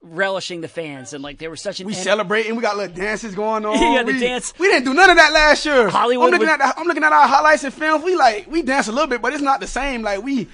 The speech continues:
Speaker 2: we mad when we score. We like, "Man, we supposed to did that." Like, we need to have fun with it. Like, man, come on. They can't mess with us. That's what we, that's what, I think that's what our mindset was twenty nineteen. Like,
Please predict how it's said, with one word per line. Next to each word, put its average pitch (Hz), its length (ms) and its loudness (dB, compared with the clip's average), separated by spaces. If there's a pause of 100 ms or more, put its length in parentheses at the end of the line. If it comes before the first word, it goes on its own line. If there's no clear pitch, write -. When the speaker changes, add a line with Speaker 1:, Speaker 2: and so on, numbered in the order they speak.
(120)
Speaker 2:
we 277 180 -2
mad 247 340 4
when 233 120 -2
we 233 80 -6
score. 233 140 -6
We 311 80 -10
like, 240 160 -12
"Man, 254 120 -8
we 285 60 -2
supposed 277 260 -4
to 220 40 -14
did 196 220 -4
that." 180 160 -6
Like, 165 340 -12 (320)
we 359 100 -2
need 311 100 -2
to 220 60 2
have 220 220 2
fun 427 160 -8 (320)
with 311 140 -6
it. - 60 -14
Like, 320 240 -8
man, 381 160 -8
come 392 140 -10
on. 370 280 -10
They 370 80 -14
can't 349 200 -8
mess 359 160 -8
with 349 100 -12
us. 427 240 -12 (320)
That's 247 160 -4
what 247 120 -12
we, 240 80 -12
that's 240 220 -6
what, 214 260 -10
I 220 100 -2
think 233 180 -10
that's 220 160 -6
what 208 100 -12
our 196 100 -6
mindset 202 340 -10
was 180 260 -10
twenty 196 180 -10
nineteen. 180 420 -12
Like, 175 220 -16